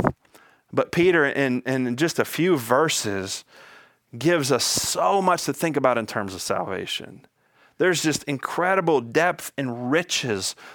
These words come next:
to what he just described. And, he, and it's not even exhaustive. He doesn't cover everything that salvation entails. In fact, I'm not sure that there's even any mention of the forgiveness of sins, <laughs> which is what we immediately think about when we think about salvation.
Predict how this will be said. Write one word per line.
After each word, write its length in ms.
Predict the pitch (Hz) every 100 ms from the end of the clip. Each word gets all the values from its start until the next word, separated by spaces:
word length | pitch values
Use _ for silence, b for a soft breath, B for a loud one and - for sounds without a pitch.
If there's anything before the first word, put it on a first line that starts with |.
| -
to 120 | 143
what 260 | 131 156 -
he 160 | 165
just 160 | 147 143
described. 340 | 131 - 160
And, 120 | 151 139
he, 100 | 151 -
and 140 | 170
it's 200 | 170 -
not 200 | 196 208
even 240 | 208 190
exhaustive. 720 | 156 117 160 254 - 101 92 _ b b b b
He 120 | - 175
doesn't 340 | 220 170 -
cover 360 | 165 175 139 -
everything 580 | 131 175 175 160 123 113
that 120 | -
salvation 560 | 139 120 120 135 - 107
entails. 300 | - 170 143
In 100 | 117
fact, 320 | 156 160 B B B -
I'm 120 | - 165
not 200 | - -
sure 180 | 165
that 120 | 143 123
there's 200 | 135 143
even 260 | 160 139
any 340 | 135 170 165 80
mention 380 | 117 151 -
of 160 | 123 110
the 160 | 117 107
forgiveness 580 | 113 110 151 151 131
of 80 | 101
sins, 680 | - 139 190 165 107 - - B B
<laughs> 140 | B
which 160 | 139 139
is 160 | 139 131
what 180 | 139
we 220 | 135 147 123
immediately 560 | 110 151 202 - 117
think 180 | 113 104
about 320 | 104 110 -
when 120 | 113
we 100 | 110
think 180 | 104 110
about 280 | 104 104 -
salvation. 640 | - 98 98 95 - 90